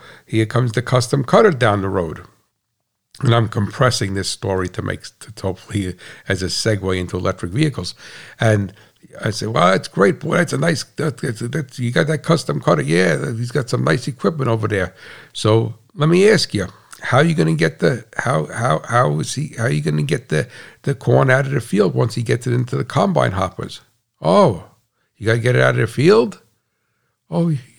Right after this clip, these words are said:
yeah, well, what are you gonna do with it? You can't leave it in the combine. You got more corn here than the hopper is gonna hold, right? You got good yield. The hopper's only gonna maybe hold an acre or two of corn, and you got a thousand acres."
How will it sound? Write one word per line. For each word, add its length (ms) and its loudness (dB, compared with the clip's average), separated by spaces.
yeah, 260 2
well, 160 -4
what 100 0
are 40 0
you 40 -4
gonna 140 2
do 160 2
with 140 0
it? 100 -12
You 40 -16
can't 220 -4
leave 140 -2
it 20 -8
in 60 -6
the 80 -6
combine. 500 0
You 80 0
got 160 4
more 240 2
corn 300 0
here 100 4
than 80 0
the 80 -6
hopper 400 0
is 100 -2
gonna 240 -2
hold, 460 2
right? 220 0
You 80 -2
got 200 0
good 220 -2
yield. 560 0
The 100 -6
hopper's 440 0
only 240 2
gonna 180 0
maybe 240 -2
hold 300 2
an 80 0
acre 340 0
or 60 -6
two 300 -2
of 100 -4
corn, 500 2
and 100 -6
you 60 -4
got 140 0
a 100 -4
thousand 380 0
acres." 400 -6